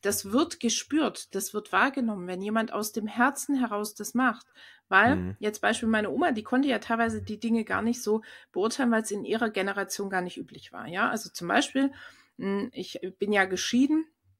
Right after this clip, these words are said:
Speaker 1: und ich weiß noch, wie ich mit meiner Oma darüber gesprochen habe und sie gesagt hat, „Min Dern“, hat sie immer gesagt, also
Speaker 2: Ah, wie schön.
Speaker 1: ja,
Speaker 2: Ja. Ja.
Speaker 1: mein Mädchen, meine Liebe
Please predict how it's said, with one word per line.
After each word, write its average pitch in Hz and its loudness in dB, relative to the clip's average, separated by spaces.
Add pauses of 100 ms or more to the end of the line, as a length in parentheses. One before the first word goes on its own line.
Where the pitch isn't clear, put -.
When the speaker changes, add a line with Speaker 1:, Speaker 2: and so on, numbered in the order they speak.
(480)
Speaker 1:
und 190 -2
ich 185 -4
weiß 196 4
noch, 220 2
wie 214 -2
ich 202 -6
mit 214 -2
meiner 185 0
Oma 214 0
darüber 202 -4
gesprochen 202 -4
habe 254 0
und 220 4
sie 196 -4
gesagt 185 -2
hat, 254 2 (960)
„Min 254 12
Dern“, 247 8
hat 339 4
sie 302 2
immer 277 4
gesagt, 285 2
also 226 0
Speaker 2:
Ah, 262 2
wie 185 4
schön. 147 2
Speaker 1:
ja, 233 6 (360)
Speaker 2:
Ja. - 0
Ja. - 2
Speaker 1:
mein 226 4
Mädchen, 240 2
meine 240 6
Liebe 247 2